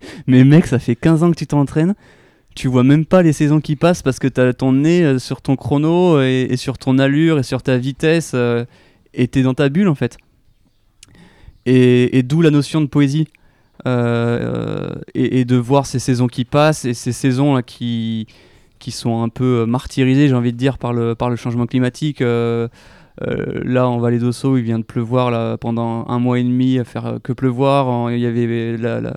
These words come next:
grosse chaleur en avril. Euh, l'été dernier, il y avait, c'était n'importe quoi. Les, les arbres ont refleuri, les pommiers ont refleuri à l'automne. Ouvrir les yeux par rapport à tout ça. Et là, ce qui a changé, moi, perso, par exemple, c'est que, euh,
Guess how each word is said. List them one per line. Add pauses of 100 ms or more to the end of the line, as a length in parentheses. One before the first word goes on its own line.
(120)
grosse
chaleur
en
avril. (420)
Euh,
l'été
dernier,
il
y
avait,
c'était
n'importe
quoi.
Les,
les
arbres
ont
refleuri,
les
pommiers
ont
refleuri
à
l'automne. (800)
Ouvrir
les
yeux
par
rapport
à
tout
ça. (460)
Et
là,
ce
qui
a
changé,
moi,
perso,
par
exemple,
c'est
que,
euh,